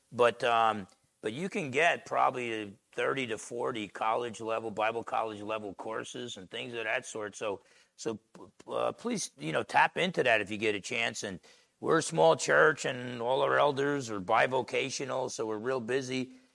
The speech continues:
And so sometimes we can't meet that need face to face, but we don't have to reinvent the wheel. It's, it's out there. So if that helps you, great.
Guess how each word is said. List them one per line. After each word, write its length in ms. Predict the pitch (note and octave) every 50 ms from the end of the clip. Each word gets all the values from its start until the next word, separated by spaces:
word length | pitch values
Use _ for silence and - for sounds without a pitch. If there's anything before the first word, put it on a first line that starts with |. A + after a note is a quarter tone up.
| _ _ -
And 80 | - -
so 100 | - -
sometimes 560 | - - D3+ D#3+ D3 - C#3 C#3 D3 A#2+ A#2+
we 100 | C3+ B2
can't 460 | - - C#3+ C#3 C#3+ C#3 B2+ B2 -
meet 240 | A#2+ B2+ C3+ C3+ C3
that 240 | C3 C3 A#2+ A2+ A2+
need 240 | C3 C3 B2 A2 G#2+
face 360 | - - C3 B2+ C3 A#2+ -
to 100 | - G#2
face, 400 | - - C3 C#3 C3+ A#2 G#2+ -
but 280 | - A#2 G#2 F#2+ F#2+ - _ _ _ _ _ _ _ -
we 100 | - B2
don't 160 | C#3+ D3+ C#3
have 160 | C3+ C#3+ C#3 -
to 80 | C3
reinvent 540 | A#2+ A#2+ C3 C3+ B2+ A#2+ A2 A#2 A#2+ B2 -
the 80 | - G#2+
wheel. 320 | G#2 A2+ B2 B2+ A2 G#2+
It's, 160 | A#2+ A2 -
it's 160 | A#2 A2+ - -
out 300 | G#2+ A2 B2 C3 - -
there. 260 | A2+ G2 F#2 F#2 F2+
So 160 | - - G#2+
if 80 | G2+ -
that 200 | A#2+ B2+ C#3 B2+
helps 360 | - B2+ C3+ D3 D3+ - -
you, 140 | F3 D#3+ D3
great. 480 | B2 G#2+ G#2+ G#2+ A#2+ C#3 C#3+ D3+ D#3